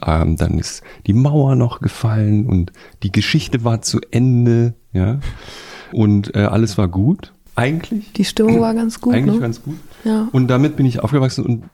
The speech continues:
Speaker 1: natürlich denke ich immer, bin ich sozusagen insofern positiv und denke, ja, also das System muss ja irgendwie schon grundsätzlich anders sein. Könnte es sein, dass du in einer anderen Welt aufgewachsen bist, in der Terrorismus in einem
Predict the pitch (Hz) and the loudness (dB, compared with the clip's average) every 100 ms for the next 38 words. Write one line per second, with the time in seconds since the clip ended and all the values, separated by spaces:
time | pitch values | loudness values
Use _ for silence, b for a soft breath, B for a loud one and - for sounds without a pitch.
0 | - - - 113 - 135 143 - _ - | -20 -14 -4 -4 0 0 0 -4 _ -2
1 | 113 117 - 117 113 127 117 113 110 - | 0 -2 -2 0 2 2 2 0 -4 -2
2 | 113 107 135 117 113 104 - - 135 143 | 0 2 2 2 0 -2 -6 -2 0 0
3 | 143 - 147 - 117 113 120 113 107 120 | -2 0 -2 0 2 2 2 2 0 0
4 | 110 107 107 101 - - 120 110 107 - | 0 0 0 -2 -6 -2 0 0 -2 -2
5 | 95 - 98 - 87 90 90 - 92 - | -2 0 0 0 0 0 -2 0 -2 -2
6 | B - 113 117 110 110 110 113 B B | B -4 -2 0 0 0 0 -2 B B
7 | B B B - - 147 165 120 117 107 | B B B -4 0 0 0 0 0 2
8 | 104 - 101 101 107 92 87 90 101 110 | 0 0 0 2 2 2 2 2 2 2
9 | 113 113 - 101 101 - 104 101 98 - | 0 -2 -2 0 0 0 -2 -2 -4 -2
10 | 98 92 95 95 87 85 107 - 104 101 | 0 0 0 0 0 0 0 0 0 0
11 | 95 90 95 | 0 2 2